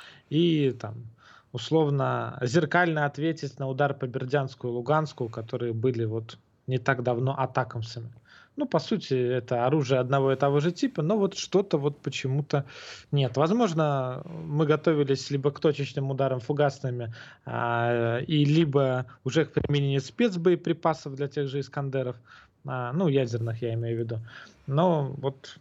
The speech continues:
как говорится, почему-то, почему-то так. А что до остальных кассет, то мы вполне их используем. А, мы используем кассеты с двадцать четвёртого февраля для, а, градов, смерчей, ураганов.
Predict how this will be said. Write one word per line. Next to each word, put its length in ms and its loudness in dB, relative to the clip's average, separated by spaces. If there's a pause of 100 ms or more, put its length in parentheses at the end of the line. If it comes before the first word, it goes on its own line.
(600)
как 180 -6
говорится, 500 2
почему-то, 640 0
почему-то 560 0
так. 280 0 (380)
А 200 2
что 280 2
до 220 4
остальных 540 0
кассет, 460 -2
то 100 0
мы 100 0
вполне 380 0
их 140 -4
используем. 720 -2
А, 320 4
мы 160 2
используем 480 0
кассеты 640 0 (260)
с 380 0
двадцать 400 0
четвёртого 960 -2
февраля 540 0
для, 440 -2 (280)
а, 240 0
градов, 420 2
смерчей, 540 -2
ураганов. 560 -2